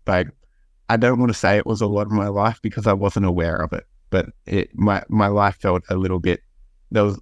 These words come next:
really great moments. And then, you know, I went through the dark night and I didn't know what the hell was happening, went through my spiritual awakening and got quite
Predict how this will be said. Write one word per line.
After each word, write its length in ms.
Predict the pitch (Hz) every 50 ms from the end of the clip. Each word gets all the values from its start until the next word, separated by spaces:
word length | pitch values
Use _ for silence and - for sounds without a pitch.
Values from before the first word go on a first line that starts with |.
| _ _
really 300 | - 117 123 120 120 117
great 320 | 110 98 113 104 101 101 -
moments. 480 | 104 98 98 95 95 92 92 - - -
And 360 | - 95 92 92 95 95 95
then, 300 | 92 92 92 95 92 95 - _ _ _ _ _
you 100 | - 98
know, 80 | 92 90
I 160 | 87 85 87
went 260 | 90 92 87 85 -
through 220 | - - 98 92 87
the 100 | 87 85
dark 360 | 85 87 85 85 85 - _
night 280 | - 87 87 85 90 90
and 100 | 85 85
I 80 | 85
didn't 220 | 85 90 87 87 87
know 160 | 85 82 85
what 180 | 85 85 - -
the 80 | 104
hell 260 | 104 - 98 90 90 87
was 140 | 78 85
happening, 640 | - - - 98 98 - - 95 98 92 90 90 92
went 200 | 92 85 87 -
through 160 | - - 85
my 160 | 87 85 - 90
spiritual 560 | - - - 95 85 80 - - - 85 85
awakening 760 | 85 85 90 90 98 98 - - 104 95 98 92 92 92 90
and 200 | 85 87 92 92
got 180 | 80 - -
quite 260 | _ - 82 73 -